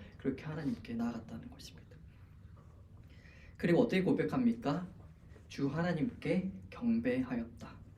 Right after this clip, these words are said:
<clears throat> 이건 저의 이야기이지만 제가 좀 두통을 많이 달고 살거든요.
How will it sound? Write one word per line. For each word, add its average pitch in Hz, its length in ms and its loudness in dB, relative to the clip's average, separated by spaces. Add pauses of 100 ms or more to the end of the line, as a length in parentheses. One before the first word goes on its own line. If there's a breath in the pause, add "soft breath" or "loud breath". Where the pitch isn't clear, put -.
(140)
<clears throat> - 1500 -6
이건 170 140 8
저의 156 320 12
이야기이지만 131 1080 8
제가 135 280 6
좀 269 200 6
두통을 254 420 12
많이 127 380 10
달고 131 360 4
살거든요. 139 680 2